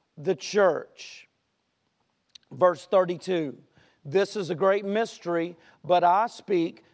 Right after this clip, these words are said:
concerning Christ and the church." Colossians chapter one and verse eighteen says, "And he is the head of the body, the church, who is the beginning,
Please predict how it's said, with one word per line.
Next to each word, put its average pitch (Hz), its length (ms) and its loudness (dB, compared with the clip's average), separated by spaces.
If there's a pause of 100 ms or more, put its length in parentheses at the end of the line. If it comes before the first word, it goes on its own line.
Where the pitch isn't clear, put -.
(120)
concerning 180 680 -4
Christ 165 720 0 (320)
and 175 380 0
the 175 100 -4
church." - 720 -4 (300)
Colossians 202 1080 2 (240)
chapter 202 520 0
one 208 640 0 (420)
and 185 220 0
verse 208 260 0
eighteen 196 640 -4 (220)
says, 214 340 0
"And 208 220 0
he 254 240 0
is 254 120 -6
the 214 160 2
head 226 180 2
of 254 100 -2
the 247 100 2
body, 180 540 2 (200)
the 156 180 -4
church, - 800 -2 (300)
who 226 220 2
is 233 300 2
the 240 100 -4
beginning, 185 640 -4